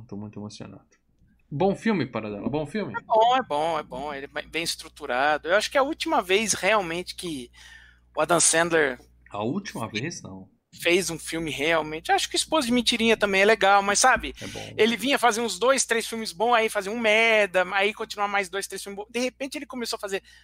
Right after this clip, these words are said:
Speaker 2: O Clique era bom, aí ele faz uns três filmes ruins em, em seguida do outro,
Speaker 1: Então vamos
Speaker 2: sabe?
Speaker 1: fazer assim, ó. O Clique é ótimo e ele tem muito filme bom. Filme ruim,
Speaker 2: Ah,
Speaker 1: ele também tem
Speaker 2: ótimo,
Speaker 1: muito filme ruim.
Speaker 2: ótimo
Speaker 1: Não, o Clique é
Speaker 2: também não
Speaker 1: ótimo.
Speaker 2: é. É bom, é bom. O Clique é bom.
Speaker 1: Pô, o Clique ganhou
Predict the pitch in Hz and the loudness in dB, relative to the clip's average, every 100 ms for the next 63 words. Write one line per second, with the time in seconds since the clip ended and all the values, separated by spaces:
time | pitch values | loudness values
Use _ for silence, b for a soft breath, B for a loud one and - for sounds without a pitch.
0 | b _ 202 - 269 311 240 202 269 240 | b _ -6 2 4 4 2 4 4 4
1 | 247 247 262 254 - - - 277 381 - | 2 2 0 0 -4 -4 0 2 2 0
2 | 294 240 196 208 - 175 247 220 240 - | -4 -6 -4 -4 -4 -6 -16 -12 -8 -6
3 | - - - 175 175 - 214 214 214 180 | -6 -10 -10 -12 -10 -4 2 2 2 -2
4 | - 123 107 - 131 - 196 202 - - | -4 -6 -6 -6 -8 -4 -6 -6 -10 -2
5 | 165 175 117 120 127 175 220 269 - _ | 2 4 4 2 0 -6 -6 -8 -16 _
6 | _ _ _ _ _ - 151 165 165 175 | _ _ _ _ _ -2 2 2 0 -4
7 | 160 156 - 196 139 110 95 _ _ - | -4 -8 -6 -6 -4 -4 -6 _ _ -20
8 | - - 208 214 170 208 - - 508 262 | -20 -2 0 4 4 4 6 6 6 4
9 | 185 196 196 247 262 294 - 117 - 466 | 4 2 4 8 8 8 2 -2 -2 2
10 | 466 - - 480 494 254 214 147 214 339 | 2 2 2 4 2 2 2 2 2 4
11 | 240 139 185 214 123 - - - 156 - | 4 4 0 0 -2 -8 -16 -10 -6 -4
12 | 226 147 101 - - - - 170 165 175 | -4 -4 -8 -6 -4 -4 -2 -2 0 -2
13 | 202 - | -4 -6